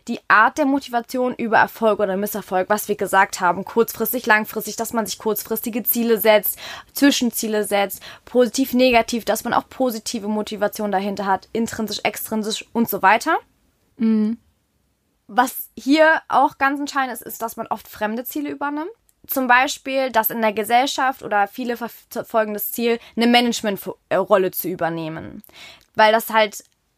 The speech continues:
Speaker 1: hoch angesehen ist, ne, weil, weil das viele Leute verfolgen und denkst so, „Ah“, das guckst du dir ab und dann übernimmst du das Ziel für dich, ohne dass du wirklich reflektierst, ob du das selbst wirklich willst.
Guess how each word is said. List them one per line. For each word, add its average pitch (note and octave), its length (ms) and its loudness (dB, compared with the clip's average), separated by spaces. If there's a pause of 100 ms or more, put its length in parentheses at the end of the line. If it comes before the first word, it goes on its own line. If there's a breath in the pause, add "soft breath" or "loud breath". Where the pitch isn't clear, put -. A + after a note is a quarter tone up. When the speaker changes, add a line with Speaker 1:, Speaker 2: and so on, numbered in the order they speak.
(120)
Speaker 1:
hoch G3+ 220 -10
angesehen C#4+ 640 0 (400)
ist, - 160 -10
ne, C4+ 240 -2
weil, A3 400 4
weil G#3 140 2
das G#3 260 -4
viele A#3+ 180 -6
Leute G#3 160 0
verfolgen C4+ 480 0
und A3 60 -4
denkst G#3+ 180 -8
so, - 120 -12
„Ah“, - 260 -12 (500)
das - 160 -14
guckst - 260 -2
du B3+ 60 -6
dir G#3 200 -4
ab - 340 2
und B3 220 -4
dann B3+ 140 6
übernimmst B3+ 460 2
du F4+ 60 -12
das F4 160 -10
Ziel F4 140 -2
für E4+ 160 -14
dich, F4+ 380 -4 (500)
ohne D#4 260 4
dass C#4+ 180 4
du A3+ 140 -6
wirklich D4 300 0
reflektierst, C#4 800 0
ob - 100 0
du A#3 60 -8
das A#3 180 4
selbst A#3 380 0
wirklich A3+ 320 0
willst. - 420 -2